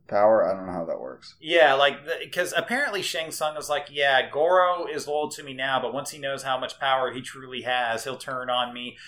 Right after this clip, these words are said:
Speaker 2: He'll turn on Shao Kahn. It'll be bad,
Speaker 1: Absolute
Speaker 2: so"
Speaker 1: power corrupts, absolutely.
Speaker 2: Yeah, so they're like, "You know what? We should take this from him. Goro's not worthy of this." So Raiden and Shang Tsung are like, "Okay, fine.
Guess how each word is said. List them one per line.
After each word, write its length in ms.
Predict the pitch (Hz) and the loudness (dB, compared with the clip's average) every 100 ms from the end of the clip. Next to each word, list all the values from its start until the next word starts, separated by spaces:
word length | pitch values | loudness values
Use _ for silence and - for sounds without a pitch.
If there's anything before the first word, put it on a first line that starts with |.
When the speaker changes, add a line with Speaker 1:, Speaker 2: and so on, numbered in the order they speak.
| - | -4
Speaker 2:
He'll 160 | 170 180 | 0 0
turn 240 | 170 156 | 0 0
on 160 | 147 139 | 0 -4
Shao 240 | - 131 | -2 -2
Kahn. 480 | 131 127 117 117 113 - - | -2 -2 -2 -4 -8 -14 -8
It'll 160 | 160 202 | -2 0
be 80 | 185 135 | 0 2
bad, 460 | 135 131 131 131 | 6 8 8 4
Speaker 1:
Absolute 180 | 127 101 | 2 -2
Speaker 2:
so" 140 | 139 135 | 0 4
Speaker 1:
power 360 | 104 101 101 | 6 6 2
corrupts, 480 | - 101 98 - - | 0 2 2 0 -2
absolutely. 680 | 95 92 - 101 95 - - | 0 -2 -4 -10 -10 -12 -12
Speaker 2:
Yeah, 440 | 139 135 127 123 | -4 0 4 4
so 200 | 123 - | 2 -2
they're 220 | 143 151 151 | -2 0 2
like, 200 | 151 - | 0 -2
"You 60 | |
know 180 | 240 269 | -6 -2
what? 220 | 247 208 | 0 -2
We 80 | 220 | -4
should 180 | 233 - | -8 -6
take 280 | 156 143 139 | -2 -2 -2
this 160 | 127 | -6
from 280 | - 131 123 | -4 -2 -2
him. 140 | 127 | -4
Goro's 300 | 131 202 220 | -4 -2 -2
not 200 | 175 135 | -2 -2
worthy 300 | 123 123 120 | 2 0 0
of 80 | 110 | -2
this." 260 | 107 113 110 | -2 -4 -4
So 140 | 151 | -6
Raiden 380 | 143 160 170 156 | -2 0 -2 -6
and 100 | 135 | -10
Shang 260 | - 127 123 | -8 -8 -8
Tsung 280 | - 131 | -6 -6
are 60 | 127 | -2
like, 200 | 123 123 | -2 -2
"Okay, 280 | 147 147 147 | -4 -6 -8
fine. 400 | - 113 110 113 | -4 -2 0 -2